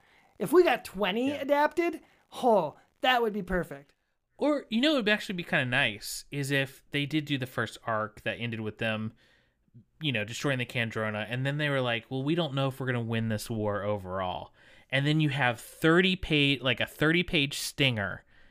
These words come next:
Speaker 2: at the end of the seventh book that shows highlights of them winning the war.
Speaker 1: <laughs>
Speaker 2: That would be cool.
Speaker 1: Well, they could do a lot with this visual medium, and it, it's very interesting to see. I, I hope we'll talk to Chris Grant again on the show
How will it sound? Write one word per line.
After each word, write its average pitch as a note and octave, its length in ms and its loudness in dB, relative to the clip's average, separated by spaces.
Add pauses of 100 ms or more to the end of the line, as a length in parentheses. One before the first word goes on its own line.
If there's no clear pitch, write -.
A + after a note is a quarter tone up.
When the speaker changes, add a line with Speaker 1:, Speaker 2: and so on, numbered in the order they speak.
(140)
Speaker 2:
at A2+ 140 0
the A#2 180 -4
end B2+ 180 2
of A#2+ 140 0
the A2+ 100 -2
seventh A#2 540 0
book G#2+ 400 0 (400)
that A#2 240 0
shows B2 480 2
highlights B2 800 -2
of A#2 140 -4
them A2 240 0
winning G#2+ 300 0
the F#2+ 60 -2
war. F#2+ 460 -4 (320)
Speaker 1:
<laughs> C#3+ 80 -4 (200)
Speaker 2:
That A2+ 180 4
would G#2+ 100 -4
be G2 100 -8
cool. - 400 -10 (600)
Speaker 1:
Well, E4+ 420 2 (100)
they E4 160 4
could C4+ 140 0
do D4+ 140 2
a - 20 6
lot A#3+ 300 6
with F#3+ 100 -2
this F#3 160 -4
visual F#3 380 2
medium, D#3+ 540 0
and D#3 100 -2
it, D#3 180 -8
it's D3+ 240 -8
very F#3 260 0
interesting F#3 460 -4
to D#3+ 80 -4
see. G3 500 -2
I, E3+ 460 -2
I E3 120 -2
hope C4+ 320 2
we'll A#3 140 6
talk A3 280 0
to A3 80 -6
Chris A3 280 -2
Grant G#3 280 2
again F#3 360 0
on G#3 140 2
the B3 100 0
show G3+ 460 2